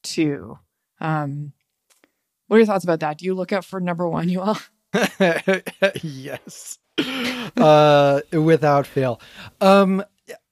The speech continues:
Speaker 2: well, I, I mean, I know I have trouble saying no to things, um, particularly when colleagues ask me to do stuff. I have trouble telling them that I can't do it. Uh, so I've definitely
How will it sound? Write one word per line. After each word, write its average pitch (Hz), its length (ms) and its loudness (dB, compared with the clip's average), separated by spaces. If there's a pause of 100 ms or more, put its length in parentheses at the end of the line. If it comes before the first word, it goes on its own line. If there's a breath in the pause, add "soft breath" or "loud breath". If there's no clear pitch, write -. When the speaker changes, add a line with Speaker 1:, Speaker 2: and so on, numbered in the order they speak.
(160)
Speaker 2:
well, 220 520 4 (440)
I, 190 200 0
I 196 60 6
mean, 190 140 6
I 190 140 4
know 160 520 6
I 151 180 2
have 151 120 2
trouble 147 300 0
saying 139 300 -4
no 123 140 -6
to 120 80 -8
things, 127 640 -8
um, 123 300 -8
particularly 123 640 -8
when 120 180 -8
colleagues 117 380 -8
ask 113 260 -12
me 123 100 -10
to 113 100 -14
do 113 160 -12
stuff. 113 460 -14
I 113 120 -14
have 110 140 -18
trouble 113 320 -14
telling 110 300 -16
them 113 180 -14
that 113 120 -14
I 113 80 -18
can't 117 280 -18
do 117 180 -8
it. 117 220 -12 (500 soft breath)
Uh, 135 320 -2
so 147 260 2
I've 147 280 2
definitely 127 840 -4